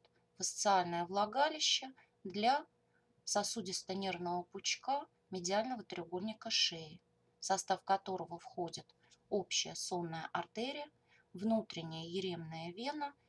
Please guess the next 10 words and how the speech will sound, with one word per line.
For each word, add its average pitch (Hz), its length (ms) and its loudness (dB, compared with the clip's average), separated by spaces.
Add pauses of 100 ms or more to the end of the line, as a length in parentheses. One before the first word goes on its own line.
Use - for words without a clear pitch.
(340)
и 247 260 -4
блуждающий 175 760 -2
нерв. 160 300 -12 (1400)
Внутришейная 285 680 8
фасция, 339 460 6
так 196 300 0
же 185 140 -4
как 190 400 0
и 185 260 -4 (400)
лопаточно-ключичная 247 1300 0